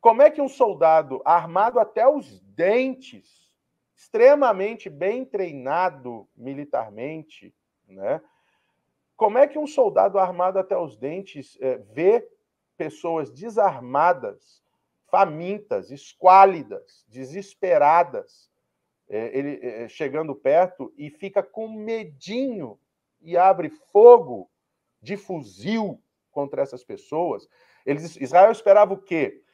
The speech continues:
Que ficasse uma pessoa lá distribuindo senha numa fila ordenada no meio da fome, né?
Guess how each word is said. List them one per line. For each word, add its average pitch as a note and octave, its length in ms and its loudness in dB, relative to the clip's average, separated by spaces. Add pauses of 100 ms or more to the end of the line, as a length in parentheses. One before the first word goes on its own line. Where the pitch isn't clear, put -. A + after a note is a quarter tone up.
(240)
Que D#3+ 100 -12
ficasse F#3 540 0
uma A3+ 220 -2
pessoa G3 540 2
lá E3+ 120 6
distribuindo A3 800 -12
senha A#3+ 920 0
numa E3 300 -8
fila G3 400 -4
ordenada D3 960 -4 (520)
no C#3+ 120 -10
meio E3+ 240 -6
da B2+ 140 -4
fome, F3 640 -8 (760)
né? G2+ 260 -8